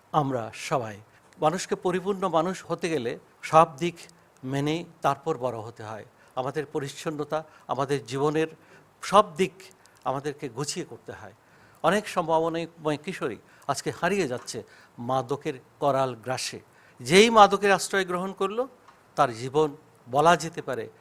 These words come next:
ফুরিয়ে গেল। মাদকের দিকে তোমরা তাকাবেও না, জীবনকে ভালোবাসবে, মাদককে ঘৃণা করবে। আমি তোমাদের উজ্জ্বল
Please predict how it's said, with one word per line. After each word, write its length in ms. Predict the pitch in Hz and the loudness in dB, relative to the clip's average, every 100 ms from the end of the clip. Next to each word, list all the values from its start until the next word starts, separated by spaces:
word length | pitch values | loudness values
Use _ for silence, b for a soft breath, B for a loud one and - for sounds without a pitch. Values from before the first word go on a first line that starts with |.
| b - | b -20
ফুরিয়ে 480 | - 147 156 165 120 | -10 -6 -2 -2 -4
গেল। 260 | 110 117 120 b b 131 | -8 -12 -16 b b 0
মাদকের 420 | 147 170 190 170 | 0 0 -2 -6
দিকে 180 | 190 208 | -4 -4
তোমরা 280 | 202 190 | -2 -4
তাকাবেও 600 | 196 190 185 214 208 170 131 | 2 4 4 2 2 0 -2
না, 200 | 113 127 - B 123 | -4 -8 -14 B -6
জীবনকে 460 | 139 190 226 226 | 4 6 6 4
ভালোবাসবে, 640 | 190 180 175 165 151 240 269 B B | 0 2 2 0 0 -2 -2 B B
মাদককে 540 | 123 135 156 185 - 156 | -2 2 4 2 -2 -8
ঘৃণা 280 | 127 131 | -6 -4
করবে। 340 | 123 123 110 101 - B B B | -4 -6 -6 -10 -12 B B B
আমি 180 | 139 143 | -2 -2
তোমাদের 360 | 156 147 147 131 - b b b b b - | 0 0 -2 -6 -10 b b b b b -4
উজ্জ্বল 380 | 139 - 170 | 4 8 6